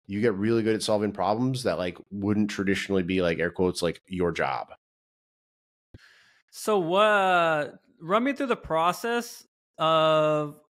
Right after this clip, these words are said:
Speaker 2: of your, of your, of your problem solving. I'm kinda curious about that.
Speaker 1: Like, how I solve problems in general?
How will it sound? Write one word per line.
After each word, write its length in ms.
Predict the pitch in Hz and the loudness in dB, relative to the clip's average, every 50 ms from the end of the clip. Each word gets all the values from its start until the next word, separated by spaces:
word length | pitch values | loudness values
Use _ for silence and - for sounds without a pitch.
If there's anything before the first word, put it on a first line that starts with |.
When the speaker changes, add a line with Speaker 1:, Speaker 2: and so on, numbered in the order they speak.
| _ _ _ _ _ _ _ _ _ _ _ _ _ _ _ _ _ | _ _ _ _ _ _ _ _ _ _ _ _ _ _ _ _ _
Speaker 2:
of 240 | - 156 156 147 143 | -2 -2 -2 0 -2
your, 200 | 147 147 139 143 _ - | -4 -4 -4 -6 _ -8
of 140 | 165 143 | -8 -6
your, 160 | 143 143 135 - _ | -6 -8 -8 -10 _
of 140 | - 151 135 | -8 -6 -4
your 120 | 139 139 | -2 -4
problem 460 | 127 - - 143 143 147 143 135 127 120 | -4 -2 0 0 2 2 2 0 -2 -2
solving. 380 | - 135 127 123 123 127 127 | -2 -4 -4 -2 -4 -4 -4
I'm 100 | 131 135 | -4 -2
kinda 160 | 135 175 165 | -2 -2 -2
curious 380 | - - - 156 147 139 135 - | -2 -4 0 0 0 0 0 -2
about 240 | 120 123 123 120 - | -6 -6 -6 -4 -4
that. 320 | 127 127 123 123 - - _ _ _ _ _ _ - - - - - - - - _ _ _ _ _ _ _ _ _ _ _ _ _ _ _ _ _ _ _ _ _ _ _ _ _ _ - | -4 -4 -4 -6 -8 -12 _ _ _ _ _ _ -20 -20 -20 -20 -20 -20 -20 -20 _ _ _ _ _ _ _ _ _ _ _ _ _ _ _ _ _ _ _ _ _ _ _ _ _ _ -8
Speaker 1:
Like, 180 | 110 113 104 | -6 -6 -4
how 140 | 107 117 120 | 0 2 2
I 60 | 123 | 2
solve 260 | 120 - - 123 117 | 2 0 -2 -2 -2
problems 360 | - 131 123 123 123 123 117 120 | 0 2 2 2 2 0 -4 -4
in 100 | 113 107 | -6 -4
general? 420 | 107 107 117 131 147 165 180 175 | -4 -4 -2 0 0 0 0 -2